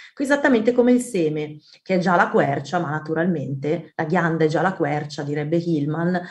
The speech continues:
ma naturalmente ancora non lo ha manifestato. Dunque, portare a manifestazione, cioè attuare, portare in atto qualcosa che è in potenza.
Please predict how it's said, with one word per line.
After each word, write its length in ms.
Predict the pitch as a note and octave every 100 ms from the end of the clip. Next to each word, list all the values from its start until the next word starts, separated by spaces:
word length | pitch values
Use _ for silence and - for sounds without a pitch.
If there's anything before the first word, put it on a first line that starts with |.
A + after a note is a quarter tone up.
| -
ma 260 | - F3 -
naturalmente 720 | F#3 E3+ E3+ F#3+ F3+ D3+ D3
ancora 440 | E3+ F3+ F3+ E3 E3+
non 300 | E3 D#3+ E3+
lo 120 | E3+
ha 160 | D#3 D#3+
manifestato. 1040 | E3+ D#3 D#3 C#3 D3 - - C3+ C3+ D3
Dunque, 300 | F#3+ G#3 F#3
portare 420 | A3+ A3+ B3 G3
a 60 | G3+
manifestazione, 1080 | A#3 B3 B3 C4 - C#4+ C#4+ D4 C4+ C#4+
cioè 140 | C#4 F3+
attuare, 960 | D3+ - _ F#3 D#3 C#3+ C3+ F3+ D4 - - - -
portare 360 | F#3 - F3
in 100 | C4
atto 260 | B3+ C3+ G3
qualcosa 440 | G#3 G#3 D#3+ D#3
che 120 | D#3+ D#3+
è 40 |
in 180 | D#3+ D#3+
potenza. 800 | D#3+ E3 D#3 C#3+ C#3 - C#3+